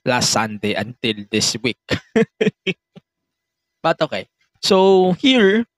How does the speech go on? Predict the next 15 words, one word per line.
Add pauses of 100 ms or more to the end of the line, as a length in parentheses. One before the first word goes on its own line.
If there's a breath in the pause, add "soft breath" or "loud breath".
(520)
ah,
continue
natin.
So,
we
have
a
tag
team
turmoil
here. (560)
So,
medyo
tournament
siya.